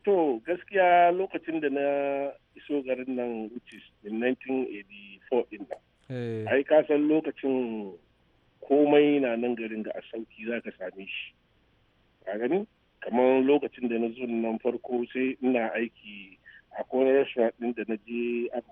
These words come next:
Speaker 1: koya min dafa abinci, ana kiran shi Nirvana Restaurant.
Speaker 2: Eh.
Speaker 1: To,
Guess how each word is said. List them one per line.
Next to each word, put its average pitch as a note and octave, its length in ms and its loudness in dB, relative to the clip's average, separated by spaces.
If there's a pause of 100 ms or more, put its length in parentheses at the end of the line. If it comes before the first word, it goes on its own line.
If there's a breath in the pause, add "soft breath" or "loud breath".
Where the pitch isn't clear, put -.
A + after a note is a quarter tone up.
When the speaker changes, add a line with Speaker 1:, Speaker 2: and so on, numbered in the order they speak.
(100)
Speaker 1:
koya A2 280 0
min G#2+ 120 -6
dafa F#2+ 220 -10
abinci, G2+ 320 -14
ana A2+ 180 -4
kiran G#2+ 300 -14
shi - 120 -20
Nirvana A2+ 500 -6
Restaurant. - 500 -14 (240)
Speaker 2:
Eh. A2+ 400 -6 (580)
Speaker 1:
To, G2+ 260 -8